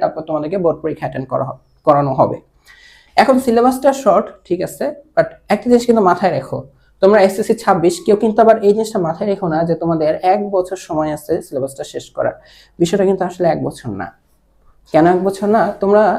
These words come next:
তোমাদের স্কুলে একটু খোঁজ নিবা, খোঁজ নিয়ে দেখতে পারবা তোমাদের স্কুলের যে কোনো স্কুল, তার মধ্যে কিছু কিছু স্কুলের কথা বলবো, যে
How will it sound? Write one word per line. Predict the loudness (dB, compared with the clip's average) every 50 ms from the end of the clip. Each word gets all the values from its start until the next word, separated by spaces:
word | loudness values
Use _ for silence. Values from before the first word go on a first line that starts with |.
| -2 -2
তোমাদের | 2 2 4 4 2 0 -2 -6
স্কুলে | -2 2 4 4 4 4
একটু | 0 -6 -8 0
খোঁজ | 2 2 2 4 2 -2
নিবা, | -2 -2 -4 -8 -8 -12 _ _ _ _ _ _ _ -2
খোঁজ | 0 2 2 4 4
নিয়ে | 4 4 4 4
দেখতে | 0 0 0 2 2
পারবা | 4 4 4 0 -2 -2 0
তোমাদের | 0 2 4 4 4 2 2 -2 -4
স্কুলের | -2 0 2 2 2 2 0 -4 -12 -20 -20 -20 -20 -20 -20 -20 _ -10 -4 -4 4
যে | 4 4 6
কোনো | 6 4 4 2 2
স্কুল, | -2 -10 -12 -12 -12 _ _ _ _ _ _ _ _ _ _ _ _ _ _ _ _ _ _ _ _ _
তার | 2 4 4 6
মধ্যে | 4 4 4 2
কিছু | 2 2 2 2
কিছু | 2 -2 -4 0
স্কুলের | 4 4 4 4
কথা | 4 2 2 2 2
বলবো, | 2 2 2 0 -2 -2 -6 -10 -20 -20 _ _ _ _ _ _ _ _ _ _ _ _ _ _ -20 _ _ _ _ _ _
যে | 2 2 4